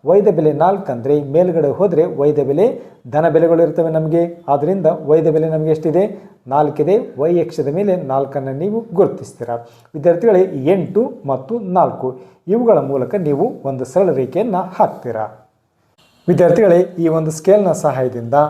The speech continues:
ನಾಲ್ಕು ಮತ್ತು ಎಂಟು ಏನು ಬಿಂದುಗಳನ್ನು ನೀವು ಗುರುತಿಸಿದರೆ ಎಕ್ಸ್ ಅಕ್ಷದ ಮೇಲೆ ಮತ್ತು ವೈ ಅಕ್ಷದ ಮೇಲೆ,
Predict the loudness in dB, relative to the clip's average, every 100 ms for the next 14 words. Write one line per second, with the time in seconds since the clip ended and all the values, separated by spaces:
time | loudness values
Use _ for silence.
0 | -2 -20 _ -6 0 0 0 -2 -4 -4
1 | -6 -6 -4 -4 -2 -2 -2 -6 -2 -2
2 | 0 -2 0 0 0 -2 -4 -2 -2 -2
3 | -4 0 2 2 0 -2 -6 -4 -4 -4
4 | -2 -4 -4 -2 0 -2 -6 -6 -2 0
5 | 0 -2 -14